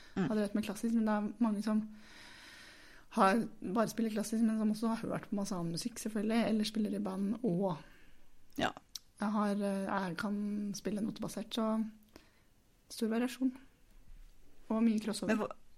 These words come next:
Speaker 1: hva betyr det å ha en stor oppgave da, i, på det nivået der?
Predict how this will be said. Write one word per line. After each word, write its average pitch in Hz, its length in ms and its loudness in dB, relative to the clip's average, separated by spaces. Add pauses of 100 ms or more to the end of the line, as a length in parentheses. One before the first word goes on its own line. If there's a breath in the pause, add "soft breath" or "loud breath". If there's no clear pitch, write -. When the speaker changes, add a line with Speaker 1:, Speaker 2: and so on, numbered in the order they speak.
(300)
Speaker 1:
hva 214 140 6
betyr 202 320 4
det 185 80 4
å 185 40 6
ha 170 100 4
en 156 60 4
stor - 360 0
oppgave 160 320 0
da, 175 140 2 (240)
i, 185 80 -4
på 185 140 -6
det 180 120 -2
nivået 175 240 -2
der? 180 160 -2